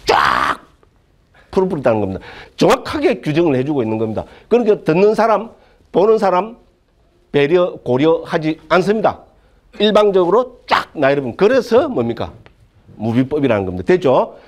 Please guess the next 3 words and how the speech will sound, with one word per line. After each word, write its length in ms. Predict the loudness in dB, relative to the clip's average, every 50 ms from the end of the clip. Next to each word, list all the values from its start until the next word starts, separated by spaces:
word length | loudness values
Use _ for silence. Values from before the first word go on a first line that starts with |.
| -20 _ _
비방편설이라는 1000 | -6 -4 0 0 0 0 0 0 -2 0 0 0 0 0 0 0 2 2 2 0 0
겁니다. 300 | -4 -4 -4 -2 -2 -2 -2 -4 -4
비대기설법, 1040 | -4 -2 -2 0 -2 0 0 0 0 0 -2 -2 -2 -2 -2 0 0 0 0 0